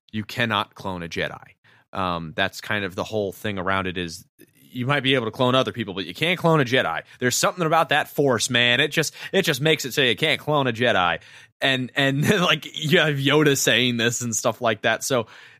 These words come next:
I know you know of other instances. Are there similar instances in, like, the E U or books or something like that, that,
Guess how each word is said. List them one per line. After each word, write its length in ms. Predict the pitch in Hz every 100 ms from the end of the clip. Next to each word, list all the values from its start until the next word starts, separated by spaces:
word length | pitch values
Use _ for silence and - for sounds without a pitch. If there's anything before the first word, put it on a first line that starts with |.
| _ -
I 140 | 131
know 240 | 135 139 135
you 760 | 123 123 147 147 147 143 135
know 240 | 113 123 120
of 100 | 107
other 220 | 160 151
instances. 540 | 127 127 113 - 107 -
Are 160 | 113 120
there 580 | 120 123 120 117 107
similar 680 | - - - 135 135 135 131
instances 680 | 127 120 - 117 - 117 104
in, 120 | 95
like, 240 | 92 87 -
the 140 | -
E 60 | 95
U 380 | 92 110 117 107
or 80 |
books 380 | 85 107 113 -
or 40 | 107
something 160 | 107
like 120 | 107
that, 220 | 117 110 98
that, 180 | 85